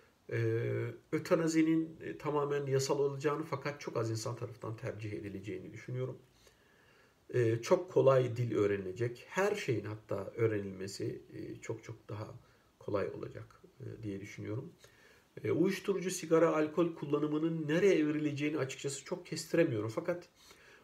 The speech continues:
bu alışkanlıkların tedavisinin çok kolay olacağını, e, ve zararlı uyuşturucu ham madde, madde üretim ve satışlarının imkansız hale geleceğini, e, düşünüyorum.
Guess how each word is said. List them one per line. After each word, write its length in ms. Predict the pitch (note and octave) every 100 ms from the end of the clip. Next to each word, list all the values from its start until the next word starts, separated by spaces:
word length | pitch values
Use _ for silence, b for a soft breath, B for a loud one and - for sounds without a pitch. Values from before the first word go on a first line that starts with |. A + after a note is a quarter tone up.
| B
bu 160 | E3 A3+
alışkanlıkların 720 | - - D3+ D3 - D3+ C#3
tedavisinin 640 | C#3 D#3 D3+ D3+ D#3+ E3
çok 200 | E3 -
kolay 260 | - C3 D#3
olacağını, 520 | E3 E3 F3 E3+ F3 - b b b b b b _
e, 80 | A2+ A2+ A2+ G2+ G#2 G#2 G#2 A#2
ve 260 | E3+ E3+ - - _ b b b b _ -
zararlı 580 | A2 B2+ D#3 D#3+ F3+ F#3
uyuşturucu 840 | D#3 C#3 C3+ - D#3 D#3 F3 E3
ham 200 | D3+ D#3
madde, 560 | D3 C#3 C3+ - B2 A2+
madde 480 | A2+ A#2 B2 E3
üretim 460 | G3+ D#3 C3+ - C3+
ve 80 | A2+
satışlarının 840 | - C3 E3+ - D#3 D#3+ G3+ G3+ B B B -
imkansız 680 | D#3 D3+ D#3 C#3 - E3 -
hale 340 | A2+ A2 G#2+
geleceğini, 680 | G2 F#2 F#2 F#2 F2 F2 E2 -
e, 340 | F2+ D#2 -
düşünüyorum. 640 | A#2+ - F#2+ F2 B2 -